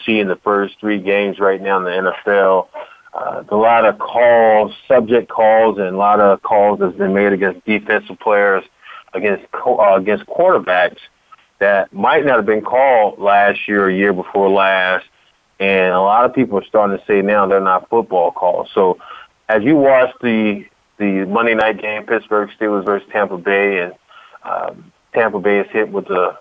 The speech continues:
roughing the passer call, then you saw the Green Bay versus Redskins, and, and they get called, Green Bay get called for that questionable call, roughing the passer call.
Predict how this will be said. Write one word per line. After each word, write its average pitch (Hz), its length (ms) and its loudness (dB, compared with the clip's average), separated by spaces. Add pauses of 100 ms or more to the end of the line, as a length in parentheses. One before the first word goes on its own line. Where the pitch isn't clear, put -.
(120)
roughing 104 280 -2
the 101 60 -6
passer 101 380 -2
call, 98 340 0
then 98 160 -6
you 92 160 -6
saw 98 180 2
the 95 80 -4
Green 98 300 -2
Bay 95 240 2
versus 92 400 -4
Redskins, 95 720 0
and, 87 100 -16 (560)
and 92 360 -6
they 95 100 2
get 95 220 0
called, 95 440 0
Green 202 200 -2
Bay 190 120 0
get - 200 -6
called 196 320 0
for - 80 -8
that 92 200 0
questionable 92 480 -2
call, 95 400 2
roughing 95 300 -2
the 92 60 -4
passer 92 340 -2
call. 95 380 0